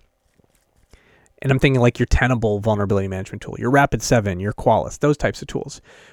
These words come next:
where they struggle to see inside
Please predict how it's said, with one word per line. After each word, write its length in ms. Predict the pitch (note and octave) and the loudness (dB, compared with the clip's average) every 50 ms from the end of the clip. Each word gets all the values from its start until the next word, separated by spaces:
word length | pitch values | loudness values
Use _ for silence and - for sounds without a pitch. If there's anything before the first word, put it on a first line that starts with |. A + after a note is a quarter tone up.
| _ - | _ -2
where 340 | C3 C#3 C#3+ C#3 C3+ C3+ - - | 2 2 4 4 2 0 -2 -2
they 240 | C#3+ C3 D#3 F#3+ A3 | 0 2 4 4 2
struggle 800 | - - - - F#3 F#3 G#3+ F#3+ E3 C3+ A#2+ A#2 A#2+ A#2+ - _ - | 0 -4 -6 0 2 2 4 4 2 2 0 0 -2 -4 -8 _ -10
to 160 | - - C#3+ | -6 -6 -6
see 280 | - - - E3 D#3+ - - | -4 -4 -4 -4 -4 -4 -4
inside 840 | D#3+ D#3+ D#3+ D3+ - - - D#3 C#3+ C#3 B2 G#2 G#2 G2+ A2 C3 - | -6 -6 -4 -4 -4 -2 0 0 2 2 2 2 0 -2 -4 -8 -12